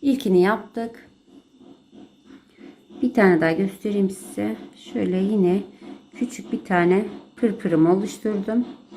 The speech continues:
Ucuna geçiyorum. Tekrar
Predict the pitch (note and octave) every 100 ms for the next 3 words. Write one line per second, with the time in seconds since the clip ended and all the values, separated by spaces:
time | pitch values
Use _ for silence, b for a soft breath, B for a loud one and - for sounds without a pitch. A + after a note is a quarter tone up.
0 | B B B B B A#3+ F#3+ F#3 E3 D#3+
1 | A3 - A#3 G#3+ G#3 A#3+ B3 - - -
2 | - - - - _ _ _ _ _ _
3 | _ _ _ b b b b b _ _
4 | _ B3+ B3 - F#3 F#3+ G#3+